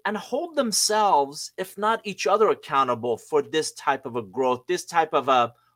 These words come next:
all-in type commitment to that, to that success?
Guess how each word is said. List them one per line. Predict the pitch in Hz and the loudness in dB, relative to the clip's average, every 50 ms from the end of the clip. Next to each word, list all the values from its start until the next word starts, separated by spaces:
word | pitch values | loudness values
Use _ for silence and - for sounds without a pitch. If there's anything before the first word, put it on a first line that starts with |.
| _ _ _ | _ _ _
all-in | 147 151 151 156 151 147 - - - 147 147 143 143 139 123 | 4 6 8 8 6 6 2 -2 -6 -4 -4 -4 -4 -6 -4
type | - 127 120 117 - - | 0 0 0 0 -2 -8
commitment | - 127 123 123 117 98 113 120 120 113 101 - | -10 -4 -2 -4 -4 -2 -6 -6 -8 -8 -10 -14
to | - - 147 139 | -10 -6 -2 0
that, | 127 120 113 - _ _ | 2 2 0 -2 _ _
to | - 139 | -8 -4
that | 131 113 104 - | -2 -2 -4 -4
success? | - 107 - - 104 78 - - - - - | -10 -14 -12 -12 -10 -12 -12 -14 -16 -18 -18